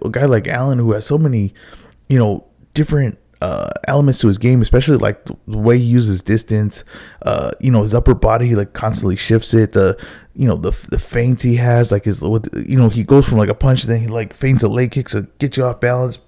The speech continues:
but he dips back and then dips right back in. He's constantly changing ranges, and he just uses all this, right? And then at one point, he's just, like, blitzing Hooker, and he even gets caught at one point. He gets, like, dropped at one point, but just gets right back up, and 'cause Hooker's just so terrible defense, he just,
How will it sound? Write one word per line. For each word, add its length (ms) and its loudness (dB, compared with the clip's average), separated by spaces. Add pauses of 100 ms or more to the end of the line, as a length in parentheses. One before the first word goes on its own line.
but 120 -6
he 120 -12
dips 340 -8
back 320 -6
and 80 -6
then 160 0
dips 320 0
right 140 2
back 260 -4
in. 220 -2 (320)
He's 160 0
constantly 480 0
changing 300 2
ranges, 480 -2
and 100 -6
he 140 2
just 240 4
uses 260 2
all 240 2
this, 380 -6 (200)
right? 240 -2 (140)
And 140 2
then 140 6
at 180 6
one 160 6
point, 180 6
he's 120 -2
just, 220 -4
like, 280 -6 (320)
blitzing 580 0 (360)
Hooker, 500 -4
and 100 6
he 60 8
even 160 6
gets 140 2
caught 260 0
at 100 2
one 120 -4
point. 180 0
He 80 -4
gets, 180 0
like, 160 0
dropped 520 0 (520)
at 80 2
one 160 4
point, 220 2
but 80 4
just 240 -2
gets 180 0
right 180 0
back 220 0
up, 160 -2
and 160 2
'cause 320 -4
Hooker's 340 4
just 220 -4
so 380 2
terrible 400 2
defense, 380 0
he 120 -2
just, 160 -12